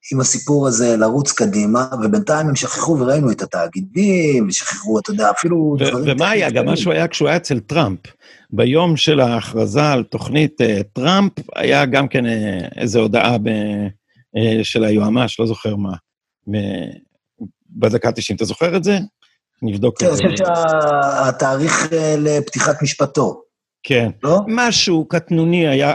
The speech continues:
Speaker 2: היה ברגע הזה. אז אולי אתה
Speaker 1: עזוב,
Speaker 2: טועה.
Speaker 1: ב-, ברור ש-, ברור, לא, אני,
Speaker 2: א-, אולי
Speaker 1: תראה,
Speaker 2: אתה טועה,
Speaker 1: אני
Speaker 2: אולי אתה טועה בפרשנות הזאת שהם היו לוקחים את זה. אולי זה, אה, מה שעל פי הבנתי הוא תורת אהרן ברק.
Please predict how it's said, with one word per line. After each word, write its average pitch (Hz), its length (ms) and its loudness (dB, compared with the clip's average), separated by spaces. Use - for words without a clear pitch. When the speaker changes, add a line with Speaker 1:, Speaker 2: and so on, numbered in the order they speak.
Speaker 2:
היה 131 180 2
ברגע 117 360 0
הזה. 110 180 -2
אז 110 140 -2
אולי 156 180 2
אתה 202 120 0
Speaker 1:
עזוב, 185 120 0
Speaker 2:
טועה. 117 260 2
Speaker 1:
ב-, 143 240 -2
ברור 147 360 0
ש-, - 100 0
ברור, 156 240 0
לא, 294 180 0
אני, 285 140 0
Speaker 2:
א-, - 20 0
אולי 151 240 2
Speaker 1:
תראה, 220 100 2
Speaker 2:
אתה 202 180 0
טועה, - 200 -2
Speaker 1:
אני 160 200 0
Speaker 2:
אולי 135 200 2
אתה 185 140 -2
טועה 131 220 -2
בפרשנות 113 480 0
הזאת 113 240 2
שהם 110 220 2
היו 113 180 2
לוקחים 107 480 -2
את 87 100 -6
זה. 104 100 -4
אולי 175 460 0
זה, 170 400 0
אה, 127 260 2
מה 147 180 2
שעל 139 720 0
פי 151 140 2
הבנתי 139 840 0
הוא 127 180 -2
תורת 131 340 2
אהרן 117 360 2
ברק. 104 380 -2